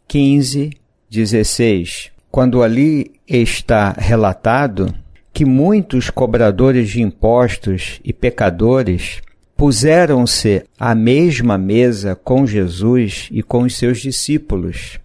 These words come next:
e os escribas e os fariseus agiram do mesmo modo. Vendo que ele come com pecadores e cobradores de impostos, diziam,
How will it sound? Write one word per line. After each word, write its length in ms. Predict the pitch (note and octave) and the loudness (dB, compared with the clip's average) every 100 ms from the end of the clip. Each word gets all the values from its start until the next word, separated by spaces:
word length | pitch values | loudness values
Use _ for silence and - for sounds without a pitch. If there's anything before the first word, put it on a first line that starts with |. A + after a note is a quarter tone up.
| _ - | _ 0
e 100 | B2 | 0
os 140 | A#2 | 2
escribas 1040 | C3 - - A2+ G#2+ A2+ D3+ F#3+ - - - _ _ | 0 -2 -2 0 2 2 0 -2 -4 -16 -20 _ _
e 120 | C3+ | 0
os 180 | C3+ A#2+ | 0 0
fariseus 1040 | - G2+ F#2 G2 F2+ G#2 A2 D3+ - - - - | -2 -2 0 -2 0 2 2 0 -4 -14 -14 -4
agiram 580 | C#3 A2+ F2+ G#2 A2+ | -2 0 0 0 2
do 120 | A2+ B2+ | 0 2
mesmo 360 | A#2+ A#2+ D#3 | 2 0 -2
modo. 440 | F3 D#3 C#3 G#2+ E2+ - _ _ _ | 0 0 0 -4 -12 -16 _ _ _
Vendo 480 | A#2 G2+ E3 G#3 F#3+ | -6 0 0 2 0
que 200 | - C3+ | -2 0
ele 240 | B2 C3 B2+ | 2 2 0
come 540 | - C3+ D#3+ C3+ G#2 | -2 0 2 2 0
com 220 | - A2 | -2 -2
pecadores 1080 | - A#2+ - G2+ F2+ A2+ B2+ A2 G2 - - | 0 -2 0 -2 0 4 4 2 0 -4 -8
e 80 | - | -8
cobradores 760 | - A#2 A2+ G#2 F2+ A#2+ G#2+ F#2+ | -4 -2 2 2 2 2 2 0
de 80 | G2 | -2
impostos, 1000 | E2+ G#2+ A#2+ C3 - - E2 - - - _ - | -2 0 2 2 -2 -10 -10 -10 -18 -20 _ -10
diziam, 760 | G#2+ A2+ G2+ A2 A#2 C3+ F3 | -2 0 2 4 4 2 0